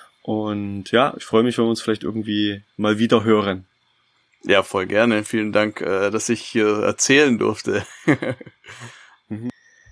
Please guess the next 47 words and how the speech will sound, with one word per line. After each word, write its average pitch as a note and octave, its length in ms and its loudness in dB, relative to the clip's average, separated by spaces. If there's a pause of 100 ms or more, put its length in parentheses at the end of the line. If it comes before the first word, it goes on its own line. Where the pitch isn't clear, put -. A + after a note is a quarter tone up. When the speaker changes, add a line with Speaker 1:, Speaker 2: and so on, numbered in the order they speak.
(140)
Speaker 1:
In C3+ 100 4
dem D#3 100 6
Sinne, G3+ 400 2 (260)
wir C4+ 140 2
beenden E3 320 2
unsere D3 680 2
Interviews D3+ 380 0
immer D3+ 240 0
mit, D3 240 -2
äh, B2+ 200 0
„Stärke C3+ 300 2
beginnt C#3 280 0
im C3 100 0
Kopf“. - 540 -2
Bei A#2+ 240 0
dir C3 180 0
ist C#3 80 -2
es B2+ 140 -8
wahrscheinlich B2 440 0
nicht A#2+ 320 2
nur C3 160 4
der C#3 120 0
Kopf, D3 340 -4
bei A#2 120 0
dir A#2+ 140 2
ist A#2+ 60 -4
es, A#2 200 -4
äh, A2+ 240 -2
aktuell, - 460 -2
glaub G#2+ 220 -2
ich, G#2 220 -6
alles. C3 420 2 (400)
Zumindest A2+ 440 0
wenn G#2+ 100 0
man G#2+ 120 2
das, G#2 240 0
äh, G2+ 540 0
die G2 120 -8
Stärke G#2 380 2
auf - 180 -4
den G2 140 -6
Skateboard, G2 680 -4
äh, F#2+ 480 -6 (160)
Sport - 480 -6 (100)
oder F#2 220 -6
das F#2+ 160 -6
Skaten F#2+ 580 -6